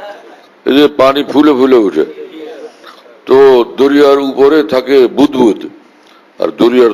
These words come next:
তলদেশে থাকে মণিমুক্তা। যে চেয়ারে বসবে দিনের কথা বলার জন্য, সে মনে করবে আমার দশা হলো বুদবুদের মতো।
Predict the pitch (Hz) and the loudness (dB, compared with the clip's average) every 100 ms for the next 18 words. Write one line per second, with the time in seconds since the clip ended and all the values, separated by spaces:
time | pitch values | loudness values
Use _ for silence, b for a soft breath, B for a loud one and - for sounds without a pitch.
0 | - 117 120 123 117 123 131 120 123 117 | 0 0 2 0 -4 -4 -6 -6 -4 -2
1 | 113 101 87 - - - _ - B B | -4 -6 -10 -10 -12 -12 _ -20 B B
2 | B B B B - 101 135 131 123 - | B B B B -10 0 2 4 2 -2
3 | 120 131 147 135 135 123 147 127 127 123 | 0 2 0 -2 -2 -4 -6 -4 -6 -4
4 | 117 113 120 110 110 107 110 113 123 - | -4 -2 0 0 -2 -2 -4 -6 -6 -4
5 | 139 131 117 104 113 117 135 - B B | -4 -2 -4 -4 -6 -4 -6 -6 B B
6 | B B 131 139 147 120 123 113 127 113 | B B -8 -4 -2 -2 -2 -2 0 -2
7 | 117 107 87 110 101 110 107 92 85 101 | -2 -6 -6 -12 -12 -8 -6 -8 -10 -14